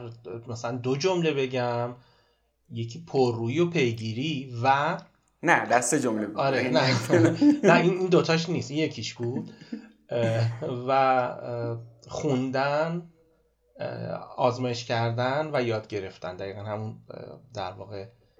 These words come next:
Speaker 1: حلقه‌ای که توی لین استارتاپ، استارتاپ نابم داریم. یعنی من همیشه سعی کردم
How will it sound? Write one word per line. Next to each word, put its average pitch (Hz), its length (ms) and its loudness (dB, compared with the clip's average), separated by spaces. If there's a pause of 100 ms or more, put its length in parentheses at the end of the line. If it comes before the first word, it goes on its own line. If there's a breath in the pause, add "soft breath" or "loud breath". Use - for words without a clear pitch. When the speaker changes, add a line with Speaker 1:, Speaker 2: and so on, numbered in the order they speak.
(120)
Speaker 1:
حلقه‌ای 104 440 -4
که 117 140 -12
توی 113 180 -8
لین 104 260 -8
استارتاپ، - 420 -14
استارتاپ 98 500 -14
نابم 98 480 -8
داریم. 98 240 -16
یعنی 120 360 -6 (640 soft breath)
من 131 120 -2
همیشه 117 200 -4
سعی 120 180 0
کردم 120 440 -2